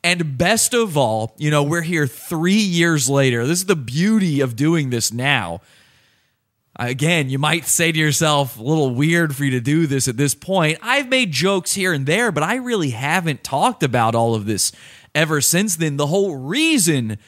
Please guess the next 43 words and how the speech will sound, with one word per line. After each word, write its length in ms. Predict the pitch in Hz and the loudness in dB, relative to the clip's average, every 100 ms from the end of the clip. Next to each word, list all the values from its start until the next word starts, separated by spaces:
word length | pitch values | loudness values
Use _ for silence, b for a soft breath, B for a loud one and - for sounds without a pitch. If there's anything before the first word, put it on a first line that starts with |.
| b | b
for 220 | - 185 | -6 -2
doing 440 | 156 185 302 294 170 | 0 2 2 2 0
this 220 | 147 127 | 0 -2
now 360 | 127 120 120 123 | -2 -2 -2 -2
is 240 | 131 127 | -2 -4
here 280 | - 220 294 | -4 -2 -2
we 240 | 294 262 | 0 2
are, 440 | 185 127 107 107 107 b b b | 2 2 0 -4 -8 b b b
three 400 | - - 185 240 | -16 -4 0 0
years 480 | 262 240 220 180 143 | 2 0 0 0 0
later. 520 | 135 123 117 117 117 _ _ _ _ | 0 0 -2 -4 -6 _ _ _ _
I'm 360 | 156 233 247 | -2 0 0
over 480 | 202 240 262 160 135 | 0 0 0 -2 -2
it, 240 | 120 123 - _ _ _ _ _ _ _ _ _ _ | -2 -4 -8 _ _ _ _ _ _ _ _ _ _
but 120 | 156 | 0
an 120 | 165 | 0
incredible 480 | 170 160 190 180 147 | -2 -2 0 0 -2
thing 320 | - 190 196 | -2 0 2
has 180 | 143 117 | 2 0
happened. 600 | 127 160 185 175 117 92 b b b - | -2 0 0 -2 -4 -6 b b b -4
More 260 | 147 196 | 2 4
and 80 | 180 | 4
more 160 | 170 147 | 2 2
people 320 | 156 147 123 | 0 -2 -2
find 400 | - 127 123 117 | 0 0 0 0
my 160 | 113 | -2
show, 480 | 113 - 208 226 190 | -2 -2 -2 0 0
and 140 | 135 127 | -2 -2
when 120 | 135 | -2
they 120 | 123 | -4
find 400 | 120 156 151 143 | -2 0 0 0
my 180 | 131 123 | -2 -2
show, 380 | 120 175 202 180 | -2 -2 0 0
they 140 | 131 | 0
find 420 | 120 - 147 151 | 0 0 2 2
that 180 | 143 135 | 0 0
episode, 520 | 117 175 202 - 151 139 | 0 0 0 2 2 2
and 80 | |
when 120 | 143 135 | 0 -2
they 100 | 135 | -4
find 400 | - 170 180 170 | 0 0 2 2
that 160 | 156 | 2
episode, 580 | 156 208 202 175 156 139 | 2 0 -2 0 0 -2